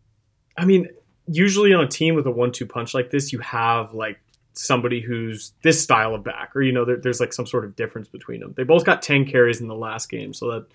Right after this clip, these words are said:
that was just on my mind a little bit. But, um, in terms of Oregon State's defense, we know the secondary is good, uh, but there are other guys who can affect this game. Like, Oregon's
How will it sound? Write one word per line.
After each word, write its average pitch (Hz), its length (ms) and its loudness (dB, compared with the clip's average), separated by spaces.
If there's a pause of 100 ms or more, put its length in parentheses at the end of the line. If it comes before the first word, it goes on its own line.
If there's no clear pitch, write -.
(420)
that 131 100 2
was 120 140 4
just 117 180 -8
on 110 140 -4
my 107 100 -10
mind 107 240 -10
a 107 60 -8
little 107 240 -8
bit. 107 280 -8
But, 113 300 -8 (720)
um, 147 560 6 (720)
in 170 140 -6
terms 202 240 2
of 196 80 2
Oregon 151 340 6
State's 135 360 0
defense, 120 600 -2
we 135 80 0
know 147 140 6
the 147 60 0
secondary 127 560 2
is 113 100 -6
good, 113 520 2 (760)
uh, 113 480 -2 (420)
but 147 160 2
there 156 160 10
are 175 200 10
other 147 180 6
guys 123 280 2
who 127 80 -6
can 120 140 -8
affect - 340 -6
this - 180 -8
game. 113 640 -4
Like, 113 300 -14 (1400)
Oregon's 185 580 2